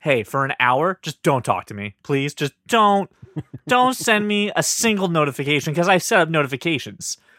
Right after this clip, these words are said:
right? "Please, just don't send, just do your thing. Just don't talk to me for an hour." Then the hour was done. It's like, "I got, like, six more. I, am almost done. I'll get right through this."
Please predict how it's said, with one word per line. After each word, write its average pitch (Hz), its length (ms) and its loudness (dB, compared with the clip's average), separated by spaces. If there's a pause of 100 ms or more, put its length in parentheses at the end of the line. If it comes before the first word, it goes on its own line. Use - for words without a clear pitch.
(180)
right? 135 260 4
"Please, 226 300 0
just - 180 -4
don't 196 260 2
send, 165 280 0
just 190 240 -6
do 320 240 4
your 226 220 2
thing. 175 440 -4
Just 156 160 -2 (120)
don't 220 320 2 (160)
talk 180 280 0
to 185 100 -2
me 170 100 -2
for 131 320 -6
an 123 100 -8 (100)
hour." 135 420 0 (480)
Then 233 120 0
the 247 200 0
hour 262 280 4
was 170 180 2
done. 180 180 4
It's 151 100 -2
like, 156 220 2
"I 160 60 2
got, 170 140 4
like, 151 160 2
six - 380 -4
more. 107 260 -2
I, - 80 0 (160)
am 147 140 4
almost 180 280 2
done. 95 180 -2
I'll 113 120 0
get 151 160 2
right 175 280 2
through 123 160 0
this." - 280 -10